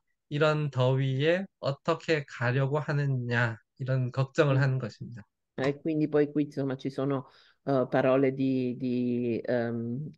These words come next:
Speaker 2: preoccupazione perché fa troppo caldo, eh, eccetera, eccetera.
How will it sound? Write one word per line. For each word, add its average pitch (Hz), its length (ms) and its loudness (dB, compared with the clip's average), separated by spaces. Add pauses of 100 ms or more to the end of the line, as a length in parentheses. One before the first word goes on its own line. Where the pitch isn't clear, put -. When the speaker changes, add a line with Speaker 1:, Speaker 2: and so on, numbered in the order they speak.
Speaker 2:
preoccupazione 147 1300 0 (260)
perché 139 280 -2
fa 131 160 -2
troppo 147 360 -6
caldo, 127 1040 0
eh, 120 600 -4
eccetera, - 360 -8
eccetera. - 560 -10